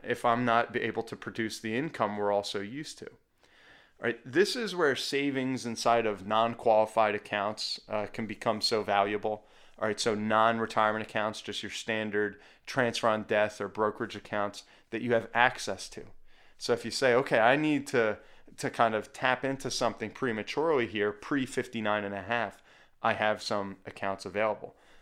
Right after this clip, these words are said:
Those are gonna be non-qualified accounts. It might be Roth I R As,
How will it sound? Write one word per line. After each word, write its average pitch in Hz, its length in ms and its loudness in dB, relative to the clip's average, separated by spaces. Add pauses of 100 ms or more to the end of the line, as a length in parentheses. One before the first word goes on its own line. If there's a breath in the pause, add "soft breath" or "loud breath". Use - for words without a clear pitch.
(140 soft breath)
Those 127 200 0
are 123 80 0
gonna 120 140 2
be 110 140 0
non-qualified 110 880 2
accounts. 113 560 -10 (560 soft breath)
It 127 160 -2
might 127 280 4
be 123 120 0
Roth 107 400 4
I 117 180 6
R 104 200 2
As, 117 400 -6